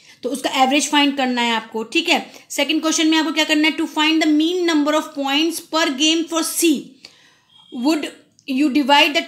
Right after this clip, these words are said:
total number by three or four? Why? मतलब, अब सी का मीन फाइंड आउट करना है आपको और आपको ये भी बताना है कि आप उसको डिवाइड थ्री से करोगे या फ़ोर से करोगे, क्योंकि उसने एक तो प्ले ही नहीं किया।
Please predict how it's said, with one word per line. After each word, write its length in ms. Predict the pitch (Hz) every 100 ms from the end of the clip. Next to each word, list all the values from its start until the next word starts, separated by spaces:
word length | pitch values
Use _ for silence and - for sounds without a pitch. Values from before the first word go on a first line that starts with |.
| 294
total 320 | 277 311 311
number 240 | 294 311 320
by 80 |
three 320 | 320 - 320 330
or 200 | 311 -
four? 240 | 302 339 269
Why? 160 | 254 180 - _ 220
मतलब, 340 | 220 262 277
अब 160 | 277 277
सी 280 | - 330 359
का 120 | 359
मीन 260 | 311 294
फाइंड 240 | 269 240 208
आउट 160 | 190
करना 220 | 202 175 180
है 80 |
आपको 240 | 196 214 294
और 140 | 285
आपको 260 | 285 285 320
ये 160 | 285
भी 80 | 302
बताना 380 | 294 277 233 220
है 100 | 285
कि 120 | 277
आप 340 | - 269 302 311
उसको 260 | 320 -
डिवाइड 400 | 294 302 294 330 - - _ -
थ्री 180 | 247 240
से 140 | 311
करोगे 360 | 311 320 320 427 - - -
या 120 | 349
फ़ोर 280 | 392 339 349
से 140 | 311 311
करोगे, 280 | 247 196
क्योंकि 240 | 185 208 247
उसने 180 | - 277
एक 360 | 226 190 185
तो 60 | 277
प्ले 200 | 320 370
ही 160 | 415
नहीं 120 | 427 339
किया। 300 | 320 277